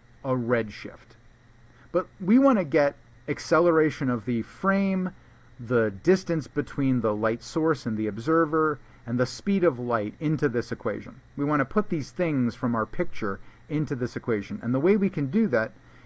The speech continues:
is by doing some binomial expansions of the numerator,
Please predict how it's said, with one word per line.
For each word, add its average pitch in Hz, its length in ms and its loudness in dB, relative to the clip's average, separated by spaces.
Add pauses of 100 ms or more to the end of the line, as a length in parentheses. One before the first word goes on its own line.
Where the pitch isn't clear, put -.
is 135 120 -4
by 139 200 4
doing 190 320 4
some 156 200 -2
binomial 139 760 0
expansions 127 720 -4
of 104 140 -10
the 107 100 -4
numerator, 170 720 2